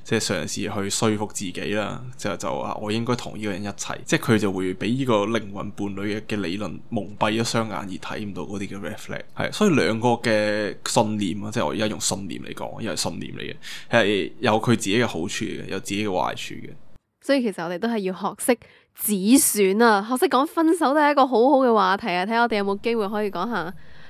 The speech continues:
Speaker 2: 點樣講分手啊，噉樣。
Speaker 1: 係咯，祝大家龍馬精神。
Speaker 2: 喂呀，係咪完啊你？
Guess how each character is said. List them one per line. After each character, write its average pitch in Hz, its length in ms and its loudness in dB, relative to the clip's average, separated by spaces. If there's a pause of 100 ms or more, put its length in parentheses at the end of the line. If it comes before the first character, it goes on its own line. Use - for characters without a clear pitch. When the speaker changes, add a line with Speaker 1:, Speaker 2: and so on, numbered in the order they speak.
Speaker 2:
點 262 120 6
樣 392 40 12
講 - 200 2
分 285 280 0
手 - 160 -6 (140)
啊， 269 160 -2 (260)
噉 - 60 -10
樣。 151 120 -10 (500)
Speaker 1:
係 104 180 0
咯， 117 140 -4 (180)
祝 - 120 -8
大 98 160 -4
家 107 120 0
龍 101 160 -2
馬 101 160 -4
精 101 180 -4
神。 95 160 -6 (600)
Speaker 2:
喂 359 220 8
呀， 381 260 8 (1200)
係 247 140 2
咪 185 140 2
完 127 140 -4
啊 131 60 -4
你？ 180 140 -8